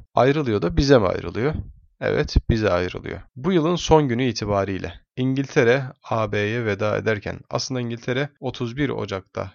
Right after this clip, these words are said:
yani bu yılın başında resmen A B'ye veda etti ama böyle bir boşanma ar-, e, ertesi bir süreç yaşıyorlar. Bir hala anlaşamadılar. O, e, süreci yaşıyoruz şu anda. Bazı şeyleri ertelediler. Bu yıl her şey bitecek.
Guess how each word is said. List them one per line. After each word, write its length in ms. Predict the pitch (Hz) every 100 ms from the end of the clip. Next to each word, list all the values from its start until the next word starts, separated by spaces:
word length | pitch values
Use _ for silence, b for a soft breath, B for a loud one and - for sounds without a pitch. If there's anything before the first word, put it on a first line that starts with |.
| -
yani 420 | 101 98 101 107
bu 100 | 113
yılın 340 | 107 117 123
başında 500 | 110 110 107 98 120 - -
resmen 460 | 120 117 110 113 117
A 260 | 104 110 107
B'ye 260 | 98 95
veda 300 | 104 110 117
etti 240 | 110 - 127
ama 260 | 127 120
böyle 240 | 110 110 113
bir 180 | 135 -
boşanma 560 | 107 - 110 107 127 -
ar-, 180 | 101
e, 400 | 101 - 113 - - -
ertesi 640 | 113 107 - 104 143 139 - -
bir 60 |
süreç 480 | 107 - 110 110 -
yaşıyorlar. 480 | 98 - 101 101 98
Bir 140 | 101
hala 420 | 95 101 98 95
anlaşamadılar. 920 | - 101 98 98 110 98 101 147 - _ -
O, 360 | 147 135 135 135
e, 120 | 123
süreci 420 | - 117 113 113
yaşıyoruz 440 | 101 95 107 101 -
şu 180 | -
anda. 340 | 98 104 143 147 -
Bazı 360 | 120 120 107 104
şeyleri 540 | 107 104 98 110 135 - _
ertelediler. 960 | - 107 104 104 98 95 76 165 - - -
Bu 80 |
yıl 200 | 120 135 160 - - -
her 200 | 120 110
şey 280 | - 127
bitecek. 540 | 113 107 104 98 -